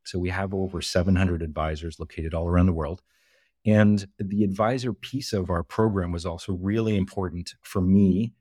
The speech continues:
to design and design properly. So I had, in addition to being an angel investor and an entrepreneur several times, I'd also been an advisor and advised many and multiple companies, startups, before I even launched the fund, and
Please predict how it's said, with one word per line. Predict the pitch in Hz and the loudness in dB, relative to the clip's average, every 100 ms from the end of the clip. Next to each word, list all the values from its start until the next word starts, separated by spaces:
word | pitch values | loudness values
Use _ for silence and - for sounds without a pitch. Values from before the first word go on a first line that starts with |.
| _ | _
to | - | -10
design | 90 92 95 95 95 | -6 -2 -2 0 0
and | - | -2
design | 90 85 82 80 | -6 -6 -4 -6
properly. | - 76 - 73 71 - - | -8 -10 -10 -12 -12 -18 -14
So | - - | -6 -4
I | 113 | 0
had, | 107 101 - - - | 0 0 -4 -18 -20
in | 98 113 | -4 2
addition | 107 110 117 110 | 4 4 4 2
to | 95 | 2
being | 90 90 87 85 | -2 -2 -2 -2
an | |
angel | 85 87 85 82 | 0 0 0 -4
investor | 78 80 - 87 | -6 -10 -10 -8
and | 87 85 78 | -6 -6 -4
an | 92 | -2
entrepreneur | 92 - 92 85 | -2 -2 -4 -4
several | - 87 80 76 | -2 -4 -4 -6
times, | - 139 95 | -2 -2 -2
I'd | 90 | -2
also | 87 82 87 | -2 -2 -4
been | 90 87 | -4 -4
an | |
advisor | 85 80 85 113 85 80 82 | -6 -4 -2 0 -2 -6 -6
and | 87 | -6
advised | 80 80 82 87 80 - | -4 -4 -2 -2 -6 -8
many | 85 87 87 85 _ | -4 0 0 -2 _
and | 85 | -6
multiple | 85 90 - 73 | -4 -4 -6 -18
companies, | - 127 131 76 76 - _ _ _ | -4 -2 0 -4 -6 -16 _ _ _
startups, | - 104 113 76 - | -4 4 4 4 -2
before | - - 98 87 | -10 0 4 6
I | |
even | 90 85 | 6 2
launched | 82 82 - | -2 -6 -12
the | |
fund, | - 135 85 - _ _ _ _ - | -6 -6 -6 -10 _ _ _ _ 2
and | 110 110 104 | 6 8 6